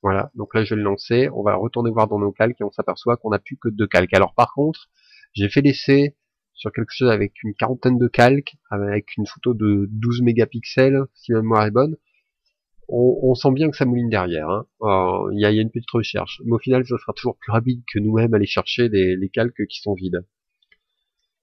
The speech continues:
Voilà, j'ai fait un peu le tour de, de tout ce que je voulais vous montrer sur les nouveautés de, d'Adobe Photoshop C S cinq, en plus de la grosse nouveauté que je montrais dans une vidéo précédente,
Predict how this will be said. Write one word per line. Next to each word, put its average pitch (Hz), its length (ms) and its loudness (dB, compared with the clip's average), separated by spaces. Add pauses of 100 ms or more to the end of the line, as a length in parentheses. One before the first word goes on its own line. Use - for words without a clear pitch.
(180)
Voilà, 107 240 4
j'ai 117 160 -2
fait 143 120 2
un 147 120 6
peu 151 140 0
le 151 140 0
tour 165 360 0
de, 107 680 2
de 113 180 -2 (200)
tout 143 80 -10
ce - 100 -12
que 139 80 0
je 120 100 0
voulais 131 160 2
vous 123 140 0
montrer 117 640 2
sur - 380 -2
les 107 100 4
nouveautés 110 560 2
de, 101 240 2 (640)
d'Adobe 110 340 2
Photoshop - 440 -4
C 104 140 0
S 98 140 0
cinq, 113 220 2 (320)
en 127 160 2
plus 139 300 -2
de 117 120 2
la 117 180 2
grosse 120 320 -4
nouveauté 113 400 -4
que 110 100 -14
je 104 100 -4
montrais 101 240 -4
dans 107 140 2
une 101 180 -4
vidéo 104 360 2
précédente, 107 720 -2